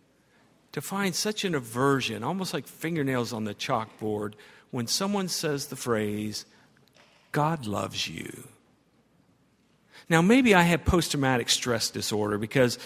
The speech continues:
when I was a young minister, was the, there was this man by the name of Jim Baker. He was a televangelist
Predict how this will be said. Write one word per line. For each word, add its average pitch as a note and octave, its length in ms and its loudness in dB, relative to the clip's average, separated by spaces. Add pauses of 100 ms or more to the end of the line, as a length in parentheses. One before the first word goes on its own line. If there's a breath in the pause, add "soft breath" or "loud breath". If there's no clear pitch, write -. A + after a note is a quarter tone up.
(220 loud breath)
when D#3+ 140 4
I G3 80 10
was E3+ 120 4
a D3 60 4
young E3 400 4
minister, C3 380 2
was C#3 180 0
the, D3+ 220 -2
there D#3 100 2
was D#3 140 -2
this D#3 120 -4
man E3 260 2
by C#3+ 120 2
the B2+ 80 2
name C3 180 2
of A#2 120 -2
Jim C3+ 300 0
Baker. A#2 520 0
He A2+ 80 -2
was A2+ 140 -6
a A2+ 60 -6
televangelist A2+ 1040 0